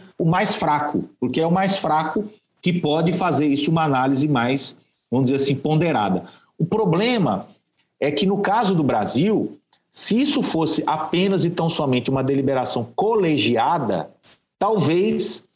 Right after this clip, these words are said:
aquilo que você falou, você é um pouquinho mais chato na hora de decidir, <laughs> eu um pouquinho mais aberto, mais somebody love, ou seja, mas essa conjunção de espíritos, de seres humanos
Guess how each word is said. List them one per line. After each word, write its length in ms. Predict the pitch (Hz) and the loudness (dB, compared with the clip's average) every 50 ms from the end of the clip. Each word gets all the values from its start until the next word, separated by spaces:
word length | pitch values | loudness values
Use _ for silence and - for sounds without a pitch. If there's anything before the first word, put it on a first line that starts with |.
| _ _ _ - - - | _ _ _ -14 -2 -2
aquilo 300 | 117 127 - 202 208 226 | 0 0 2 0 0 0
que 60 | - | 0
você 100 | - 208 | 0 0
falou, 580 | - 208 196 175 151 151 143 147 151 147 - - - | 0 0 0 2 2 2 2 0 0 -2 -4 -8 -6
você 260 | - 139 156 - - 196 | -4 -2 0 2 2 2
é 40 | |
um 40 | 202 | 0
pouquinho 300 | - 202 190 196 196 190 | 0 0 0 0 0 2
mais 180 | 175 160 147 - | 2 2 2 0
chato 540 | - - 147 160 170 151 - - - - - - _ _ _ | 0 0 0 0 0 -2 -2 -4 -6 -6 -8 -12 _ _ _
na 140 | 127 131 139 | -2 0 0
hora 180 | 151 156 156 | 0 0 0
de 100 | 147 139 | 0 0
decidir, 720 | 143 151 - - - - - 131 135 147 175 156 123 - - - - - | 0 0 0 0 0 0 0 0 2 2 2 2 0 -2 -6 -10 -16 -20
<laughs> 120 | _ - | _ -4
eu 140 | 156 165 190 | -2 0 0
um 40 | 185 | 0
pouquinho 340 | 190 196 175 190 190 190 180 | 0 0 0 0 0 2 2
mais 220 | 180 180 165 147 | 2 2 2 2
aberto, 540 | 165 151 120 135 143 165 175 170 156 - - | 0 0 0 0 0 0 0 0 -2 -2 -2
mais 440 | 139 160 175 165 147 147 - - - - - - _ _ | 0 0 0 0 0 0 -2 -4 -8 -14 -20 -20 _ _
somebody 480 | - - - 165 156 143 170 175 165 151 | -4 -2 0 0 0 0 2 0 0 2
love, 460 | 135 143 165 180 185 175 143 123 131 | 2 2 2 2 2 2 2 2 0
ou 60 | 170 | 0
seja, 380 | 165 - 185 175 139 147 131 - - - - _ _ _ - | 0 0 0 0 0 0 -2 -4 -8 -14 -20 _ _ _ -2
mas 280 | 147 165 175 165 139 | 0 0 2 2 2
essa 280 | 190 226 240 - - 202 | 0 2 2 0 0 0
conjunção 1200 | 196 - 208 226 262 269 220 160 202 202 180 - - - - - 180 190 208 214 196 151 110 - - - - | 0 0 0 0 2 2 2 2 2 0 0 0 0 0 2 2 2 2 2 2 2 0 0 -2 -4 -2 -2
de 280 | 131 143 156 147 - - - - | 0 2 2 0 -2 -6 -6 -4
espíritos, 1000 | - - - - - - 180 202 202 180 160 135 - - 117 101 92 - - - | -2 0 0 0 0 0 2 2 2 2 2 2 2 0 0 0 -2 -4 -4 -2
de 60 | 131 | 0
seres 440 | - - - 180 196 - 202 160 131 | 0 0 0 0 -2 -2 -2 0 0
humanos 600 | 143 131 127 156 202 214 190 135 104 - - - | 2 2 2 2 2 2 2 0 0 0 -2 -4